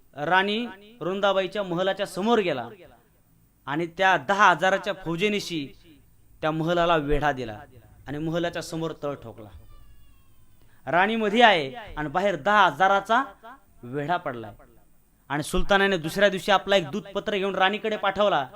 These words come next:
आणि त्या पत्रामध्ये काय लिहिलं होतं? सुलतानाने राणीसाठी लग्नाचा प्रस्ताव मांडला होता.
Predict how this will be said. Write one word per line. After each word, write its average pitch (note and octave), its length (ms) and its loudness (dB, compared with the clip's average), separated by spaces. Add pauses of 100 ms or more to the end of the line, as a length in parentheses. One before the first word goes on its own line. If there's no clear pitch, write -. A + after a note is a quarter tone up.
(840)
आणि D3+ 100 -10
त्या E3 140 -8
पत्रामध्ये F3+ 480 0
काय F#3 240 4
लिहिलं F#3 200 -2
होतं? B2+ 300 -2 (680)
सुलतानाने G3 800 0 (280)
राणीसाठी E3 760 -4
लग्नाचा E3 380 -4
प्रस्ताव E3 480 -4
मांडला D#3 280 -4
होता. B2 400 -10